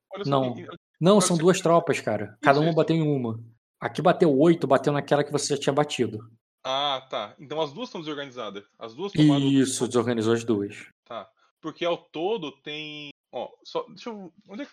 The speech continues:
Speaker 1: eu não, eu não consigo calcular dano, né? Mas deixa eu tentar seguir o meu dano aqui que eu tô, meio que eu tô vendo. Tá com, só um minutinho. A primeira tropa que eu bati,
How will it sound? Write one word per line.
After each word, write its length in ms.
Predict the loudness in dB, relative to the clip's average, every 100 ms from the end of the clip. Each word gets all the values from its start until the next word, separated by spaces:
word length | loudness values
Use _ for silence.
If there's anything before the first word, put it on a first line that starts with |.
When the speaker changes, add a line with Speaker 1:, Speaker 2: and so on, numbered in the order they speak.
| -10
Speaker 1:
eu 80 | -8
não, 140 | -8 -6
eu 80 | -6
não 80 |
consigo 180 | -6 -6
calcular 240 | -8 -4 -4
dano, 280 | -4 -8 -8
né? 100 | -12
Mas 200 | -14 -18
deixa 140 | -20
eu 40 | -14
tentar 360 | -8 -6 -6 -10
seguir 380 | -16 -14 -10
o 60 | -10
meu 180 | -6 -6
dano 240 | -8 -10
aqui 180 | -16 _
que 60 | -16
eu 40 | -10
tô, 220 | -10 -10 _ _
meio 280 | -12 -6 -6
que 100 | -6
eu 40 | -12 -12
tô 120 | -10 -10
vendo. 320 | -10 -12 -14 -14 -12
Tá 80 |
com, 140 | -12 -12
só 380 | -16 _ -18 -16
um 20 |
minutinho. 320 | -16 -20 _ _ -12 -6
A 100 | -6
primeira 380 | -6 -6 -6 -6
tropa 380 | -8 -8 -8 -8
que 100 | -8
eu 60 |
bati, 680 | -4 -4 -4 -14 -10 -10 -12